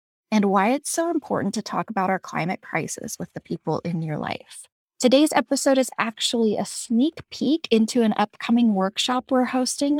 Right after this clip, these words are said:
on August fifteenth for our supporting members. Find all of the info at climatedesigners dot org slash G P S. And now please allow me to introduce you to Cass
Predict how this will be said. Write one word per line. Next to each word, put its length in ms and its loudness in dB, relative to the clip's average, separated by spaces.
on 160 0
August 380 0
fifteenth 600 -4
for 240 -2
our 140 -2
supporting 560 -2
members. 480 -2
Find 300 0
all 220 4
of 120 0
the 100 0
info 540 0
at 300 -2
climatedesigners 760 -2
dot 240 -6
org 460 -2
slash 600 -4
G 220 -2
P 260 -4
S. 480 -4
And 120 4
now 160 4
please 340 0
allow 360 0
me 180 2
to 160 -8
introduce 720 -2
you 260 0
to 200 -4
Cass 520 -4